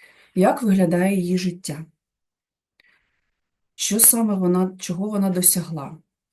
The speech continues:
Що вона має? Як, м, ви до неї ставитесь?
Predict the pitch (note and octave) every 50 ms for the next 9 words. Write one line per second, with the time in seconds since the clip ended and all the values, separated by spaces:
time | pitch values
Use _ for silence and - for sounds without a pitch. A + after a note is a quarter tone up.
0 | _ _ _ _ _ _ _ _ _ _ _ _ - _ - - - - G3 F#3+
1 | G#3 G#3+ G3+ F#3+ F3+ E3 D#3 C#3+ C#3+ C#3+ D3+ D3 D#3+ F#3 _ _ _ _ _ _
2 | _ - - - - - _ _ _ _ - F#3+ E3 E3 E3+ E3 F#3+ F#3 - -
3 | _ _ _ _ _ _ - - F3+ E3+ E3+ E3 E3 E3 D#3+ D#3+ D#3+ E3+ E3 F#3
4 | F3+ F3+ F3+ F3 F3 F3 F3+ F3 - - - E3+ D#3 D#3 D#3 D#3 D3+ - D#3 -
5 | - - - -